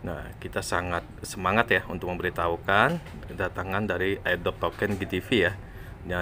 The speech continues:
jumlah token-token ini di setiap player ataupun member yang akan menerima ya, teman, berdasarkan dari perhitungan ranking P P H-nya, yaitu profit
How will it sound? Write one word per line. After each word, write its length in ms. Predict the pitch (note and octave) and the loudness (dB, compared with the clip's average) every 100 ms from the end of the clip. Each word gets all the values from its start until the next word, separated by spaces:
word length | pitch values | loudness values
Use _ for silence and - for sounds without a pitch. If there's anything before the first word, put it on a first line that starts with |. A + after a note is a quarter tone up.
| E2+ | 2
jumlah 320 | F#2 F#2+ F#2 | 4 4 6
token-token 480 | F#2+ - F#2 - E2+ | 2 4 2 4 2
ini 240 | F#2+ A#2+ | 4 4
di 80 | G2+ | 2
setiap 400 | - F#2 F2+ F2 - - - | -2 4 4 4 -2 -14 -8
player 400 | G#2+ F#2 F#2 G2 | 2 4 8 6
ataupun 480 | - F#2 G2+ G2+ F2+ | 4 0 0 0 2
member 400 | E2+ E2+ F#2+ G#2 | 0 4 4 6
yang 80 | F#2 E2 | 4 0
akan 240 | - G2 | 0 0
menerima 420 | F#2 F#2 F2+ A2 G2 | 2 2 2 0 0
ya, 80 | F2 | 0
teman, 160 | F2+ - | -2 0
berdasarkan 640 | F#2 F2+ F2 G2+ F#2+ A2 | 2 2 2 2 4 4
dari 320 | F#2+ F2 G2 A2 | 6 4 4 0
perhitungan 640 | - G2 E2+ F#2+ F2+ G2 | -2 -2 -2 0 0 2
ranking 400 | F2 E2+ G2+ F#2 | 0 0 -2 -2
P 240 | - F2 | 0 0
P 160 | E2 D#2+ | 2 0
H-nya, 320 | - F#2 F#2+ | 4 4 4
yaitu 400 | D#2+ D2+ F#2+ A#2 - - - - - | 0 -2 0 -2 -2 -14 -14 -14 2
profit 480 | G#2 F#2+ - A2+ | 4 4 4 0